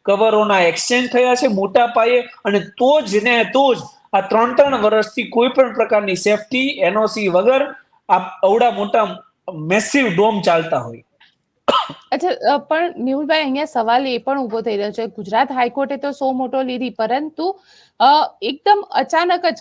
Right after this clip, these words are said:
Speaker 2: કારણ કે તમે જુઓ, ગઈકાલથી સુરત, અમદાવાદ, વડોદરા, જે નાના નાના સેન્ટર્સ છે, ત્યાં આગળ પણ સતત, અ, જેટલા પણ ગેમ ઝોન છે, ત્યાં આગળ હવે ઇન્ક્વાયરી શરૂ કરી દેવામાં આવી, ત્યાં એન ઓ સી ના નામ ઉપર હવે ત્યાં સીલ મારી દેવામાં આવ્યા.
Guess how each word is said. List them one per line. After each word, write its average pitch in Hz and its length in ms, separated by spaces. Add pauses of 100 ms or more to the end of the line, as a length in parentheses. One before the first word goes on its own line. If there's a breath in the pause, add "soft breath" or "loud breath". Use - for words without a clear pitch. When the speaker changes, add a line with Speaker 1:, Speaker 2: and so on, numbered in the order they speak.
Speaker 2:
કારણ 254 280
કે 294 100
તમે 285 260
જુઓ, 285 240
ગઈકાલથી 262 680
સુરત, 269 520
અમદાવાદ, 247 600
વડોદરા, 247 640 (400 soft breath)
જે 277 180
નાના 254 300
નાના 269 220
સેન્ટર્સ 254 440
છે, 277 160
ત્યાં 254 420
આગળ 262 240
પણ 320 320 (240)
સતત, 349 560 (500)
અ, 202 80 (380)
જેટલા 269 240
પણ 349 220
ગેમ 247 280
ઝોન 339 260
છે, 349 160
ત્યાં 277 300
આગળ 302 200
હવે 285 200
ઇન્ક્વાયરી 269 500
શરૂ 254 260
કરી 254 320
દેવામાં 233 380
આવી, 233 140
ત્યાં 254 320
એન 240 100
ઓ 254 60
સી 254 180
ના 254 100
નામ 240 240
ઉપર 240 380
હવે 226 260
ત્યાં 247 200
સીલ 247 300
મારી 233 260
દેવામાં 214 420
આવ્યા. 208 180